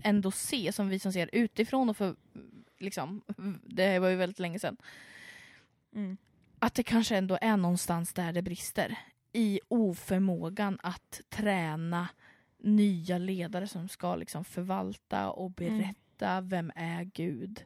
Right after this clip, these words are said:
Speaker 2: Mm.
Speaker 1: Vad ska vi göra? Vad ska vi inte göra? Hur lever vi nära Herren? Vad är det som är viktigt?
Speaker 2: Mm.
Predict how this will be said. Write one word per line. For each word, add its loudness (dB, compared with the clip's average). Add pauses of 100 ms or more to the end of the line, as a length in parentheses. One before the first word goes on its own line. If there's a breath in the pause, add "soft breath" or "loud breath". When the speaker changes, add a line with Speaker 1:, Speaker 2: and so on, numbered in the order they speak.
Speaker 2:
Mm. 0 (260 loud breath)
Speaker 1:
Vad 4
ska -2
vi 2
göra? 4
Vad -4
ska -2
vi -2
inte -4
göra? 0
Hur 0
lever -2
vi -4
nära -4
Herren? -4
Vad -2
är -4
det -6
som -6
är -4
viktigt? -12
Speaker 2:
Mm. 0